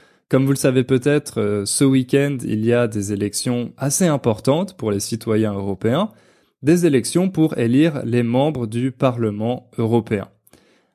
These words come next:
Alors on va parler de ça, mais, euh, avant, on va écouter le témoignage d'un auditeur du podcast. Vous savez que c'est notre petit rituel,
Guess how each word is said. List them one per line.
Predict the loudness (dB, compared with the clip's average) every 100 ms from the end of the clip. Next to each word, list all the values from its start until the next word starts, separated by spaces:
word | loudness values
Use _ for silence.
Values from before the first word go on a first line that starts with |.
| _
Alors | 0 2
on |
va | 2
parler | 2 0 0
de | 0
ça, | 0 0 -2 -8 -8
mais, | -4 0 2 2 -2 -4
euh, | -4 -2 0 -2 -2 -6 0
avant, | 0 2 2 2 -2
on | -4
va | -2 0 0 0
écouter | 0 0 -2 0 2 2
le | 0
témoignage | 2 0 2 0 0 -2 -2 -4
d'un | -6 0
auditeur | 0 0 0 -2
du | -2
podcast. | -6 -6 0 0 0 -2 -4 -4 _ _ _ -10
Vous |
savez | -2 2 4 2
que | 0 -8
c'est | -8 -10
notre | -10 -12 -10 -10
petit | -6 -6 -2 0
rituel, | 0 0 -2 0 2 0 -4 -6